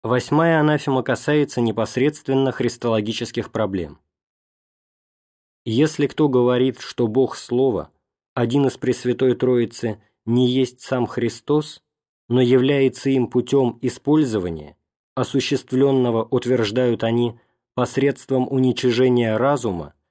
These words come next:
связанного с самим Богом Словом, который разум, собственно, и называют Христом, и если кто говорит, что Слово зовут Христом из-за этого разума, и что разум называют Богом из-за Слова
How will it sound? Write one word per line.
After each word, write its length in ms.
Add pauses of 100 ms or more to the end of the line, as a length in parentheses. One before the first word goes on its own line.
(160)
связанного 680
с 60
самим 560
Богом 460
Словом, 640 (440)
который 520
разум, 560
собственно, 680
и 200
называют 640
Христом, 680 (800)
и 80
если 400
кто 200
говорит, 440
что 220
Слово 440
зовут 380
Христом 640 (220)
из-за 320
этого 420
разума, 540 (480)
и 80
что 240
разум 360
называют 560
Богом 560
из-за 320
Слова 560